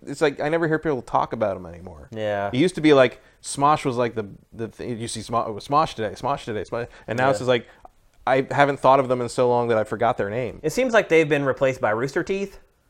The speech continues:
Speaker 1: Yeah.
Speaker 2: Now
Speaker 1: Yeah.
Speaker 2: it seems, it
Speaker 1: Well, a
Speaker 2: seems
Speaker 1: lot
Speaker 2: to
Speaker 1: of
Speaker 2: me Rooster Teeth is the big
Speaker 1: Rooster
Speaker 2: one.
Speaker 1: Teeth survived, and, like, a
Speaker 2: Yeah.
Speaker 1: se-, some of the surviving Machinima people who, the few Machinima people who didn't get fired are being tr-, like, kind of shunted over to Rooster Teeth
Speaker 2: There are a
Speaker 1: to do
Speaker 2: couple
Speaker 1: whatever they're
Speaker 2: X G T
Speaker 1: gonna do
Speaker 2: folks
Speaker 1: there.
Speaker 2: at Rooster Teeth.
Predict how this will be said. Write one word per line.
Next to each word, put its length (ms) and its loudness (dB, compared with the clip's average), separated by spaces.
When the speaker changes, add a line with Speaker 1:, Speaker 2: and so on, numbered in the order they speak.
Speaker 1:
Yeah. 380 6
Speaker 2:
Now 100 0
Speaker 1:
Yeah. 60 4
Speaker 2:
it 40 0
seems, 180 -4
it 40 -12
Speaker 1:
Well, 60 0
a 40 2
Speaker 2:
seems 60 12
Speaker 1:
lot 120 12
Speaker 2:
to 60 12
Speaker 1:
of 60 8
Speaker 2:
me 40 4
Rooster 340 2
Teeth 200 -2
is 120 0
the 60 -10
big 120 8
Speaker 1:
Rooster 180 8
Speaker 2:
one. 60 -2
Speaker 1:
Teeth 180 4
survived, 840 4
and, 220 -2
like, 200 0
a 80 -2
Speaker 2:
Yeah. 120 0
Speaker 1:
se-, 200 6
some 260 4
of 60 4
the 300 4
surviving 760 2
Machinima 520 -2
people 320 -2
who, 220 -4
the 160 -8
few 260 0
Machinima 640 -2
people 240 -6
who 60 -4
didn't 140 -2
get 120 -2
fired 180 2
are 60 -2
being 240 -8
tr-, 140 -18
like, 160 -6
kind 80 -4
of 280 -14
shunted 400 -6
over 200 -4
to 80 -6
Rooster 320 -6
Teeth 280 -10
Speaker 2:
There 140 8
are 40 10
a 40 8
Speaker 1:
to 40 4
do 40 2
Speaker 2:
couple 180 8
Speaker 1:
whatever 260 10
they're 160 2
Speaker 2:
X 80 0
G 60 0
T 120 0
Speaker 1:
gonna 120 8
do 20 6
Speaker 2:
folks 120 2
Speaker 1:
there. 100 2
Speaker 2:
at 80 -2
Rooster 240 -8
Teeth. 280 -12